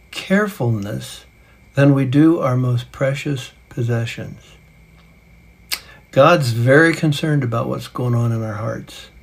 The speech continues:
Scripture tells us that a man looks on the outer appearance, but God looks on the heart. I think we can all testify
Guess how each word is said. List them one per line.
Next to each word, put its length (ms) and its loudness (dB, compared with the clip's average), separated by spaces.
Scripture 380 -2
tells 300 4
us 160 0
that 140 -2
a 40 2
man 400 4
looks 240 0
on 220 0
the 180 0
outer 580 -2
appearance, 920 -6
but 140 -4
God 240 0
looks 200 -4
on 140 -4
the 80 -6
heart. 360 -10
I 120 6
think 180 4
we 100 6
can 200 2
all 380 0
testify 840 -4